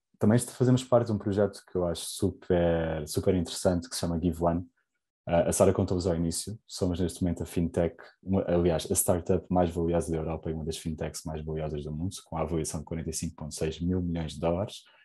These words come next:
O que nós estamos a fazer agora é que um por cento de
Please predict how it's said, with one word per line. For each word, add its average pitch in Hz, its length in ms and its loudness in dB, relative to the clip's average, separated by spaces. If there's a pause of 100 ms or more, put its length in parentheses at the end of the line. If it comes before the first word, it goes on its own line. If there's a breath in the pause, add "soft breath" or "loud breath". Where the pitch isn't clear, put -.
(280 soft breath)
O - 40 -8
que 92 60 2
nós 95 100 4
estamos 117 200 4
a 117 40 4
fazer 104 300 2
agora 104 440 4 (120)
é 87 100 0
que - 180 0
um 123 80 8
por 131 100 -2
cento 107 360 0
de - 100 -14